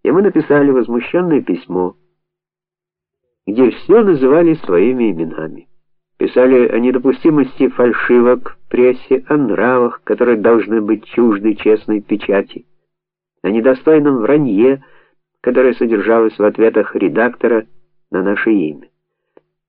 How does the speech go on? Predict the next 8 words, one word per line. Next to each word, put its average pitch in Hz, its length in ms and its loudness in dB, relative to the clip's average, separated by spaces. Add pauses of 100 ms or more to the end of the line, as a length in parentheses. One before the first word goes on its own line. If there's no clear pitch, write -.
В - 20 -20
конце 170 280 0
письма 110 400 -4
мы 117 160 0
требовали 151 560 0
крови, 151 500 0
то - 140 0
есть 131 340 0